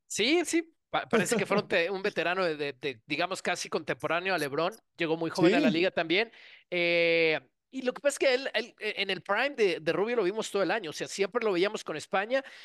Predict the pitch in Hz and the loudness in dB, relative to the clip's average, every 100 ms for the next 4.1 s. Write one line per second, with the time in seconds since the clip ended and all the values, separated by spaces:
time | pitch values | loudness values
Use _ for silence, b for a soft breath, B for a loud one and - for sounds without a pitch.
0 | B B 147 156 151 156 156 175 180 180 | B B 0 2 2 2 2 2 2 -2
1 | - - 160 151 156 160 180 160 143 139 | -4 -10 -4 -2 -2 -2 2 4 4 2
2 | 135 135 160 156 165 185 - 226 226 220 | -2 -2 -2 -2 -2 -4 -6 -2 0 -2
3 | 170 156 185 190 170 185 233 226 - - | -2 -2 2 2 2 2 0 -4 -16 -20